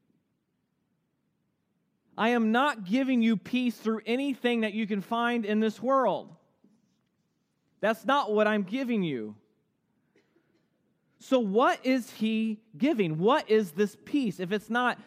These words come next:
financial freedom, if it's not relationships, if it's not success, what is this peace that Jesus is going to give his disciples? What is it that is peace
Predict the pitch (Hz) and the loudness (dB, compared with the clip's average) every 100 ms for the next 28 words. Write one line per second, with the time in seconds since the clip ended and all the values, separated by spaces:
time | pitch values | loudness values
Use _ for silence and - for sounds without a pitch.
0 | - - 190 175 208 247 233 180 - 247 | -10 -2 0 2 0 -2 -4 -6 -8 -4
1 | 285 269 262 254 - - - 196 202 220 | 0 2 2 0 -4 -10 -2 -2 0 -4
2 | - 214 220 208 - - 160 160 156 254 | -2 2 4 2 -2 -6 -2 -2 0 0
3 | 269 - 254 - 240 233 - - 202 185 | 0 -2 -6 -2 -2 -2 -4 -8 -6 -4
4 | 196 - 214 247 - - 196 - - 240 | -6 -4 -2 -2 -4 -8 -10 -12 -4 0
5 | 247 202 - - 180 147 190 262 294 - | 2 2 -2 -12 -14 -2 2 2 2 0
6 | 233 202 160 202 - - - 247 180 180 | 0 0 0 0 -2 -8 -4 -2 -2 -6
7 | - - _ - 190 170 127 180 262 269 | -10 -20 _ -6 -4 -4 -6 -4 -2 -2
8 | 170 170 175 - - - 196 156 208 220 | -2 0 -2 -4 -14 -4 -2 0 0 2
9 | 202 170 214 247 208 202 180 160 175 214 | 0 -2 2 2 2 -2 -2 -4 -6 0
10 | 214 208 165 139 - - - 180 262 262 | 0 0 -2 -6 -8 -16 -2 2 4 4
11 | 254 208 190 185 175 - - - 185 - | 2 2 0 0 -2 -4 -12 -2 -2 -2
12 | - - 226 277 247 202 208 | -14 -8 -2 2 2 0 -4